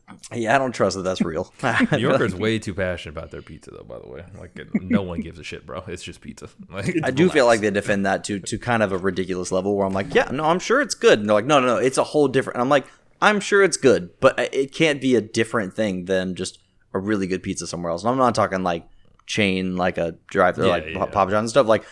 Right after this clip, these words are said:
Speaker 1: a real nice Italian restaurant where they just have a good pizza here or, like, a nice pizza place here. I promise that pizza's gotta be, if that's a seven and New York pizza's like a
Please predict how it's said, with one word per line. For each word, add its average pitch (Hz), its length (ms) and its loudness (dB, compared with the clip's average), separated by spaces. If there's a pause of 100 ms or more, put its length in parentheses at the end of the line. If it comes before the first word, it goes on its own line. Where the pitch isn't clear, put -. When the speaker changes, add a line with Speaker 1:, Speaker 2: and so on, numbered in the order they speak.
(120)
Speaker 1:
a 107 100 4
real 131 260 2
nice 135 220 4
Italian 123 340 2
restaurant 131 400 4
where 110 80 2
they 107 60 -4
just 101 140 -8
have 110 220 2
a 107 40 -4
good 104 200 -2
pizza 135 500 -2
here 123 300 -2
or, 123 80 -2
like, 92 140 0
a - 40 -2
nice 98 220 0
pizza 110 260 -6
place 117 260 -2
here. 143 360 -2 (480)
I 131 60 6
promise 107 420 2
that 92 160 2
pizza's 90 280 -6
gotta 90 200 0
be, 90 260 -8 (440)
if 107 140 -8
that's 135 260 4
a 127 80 2
seven 151 680 2 (320)
and 110 120 -4
New 120 80 -2
York 120 220 2
pizza's 123 320 -4
like 117 180 2
a - 160 2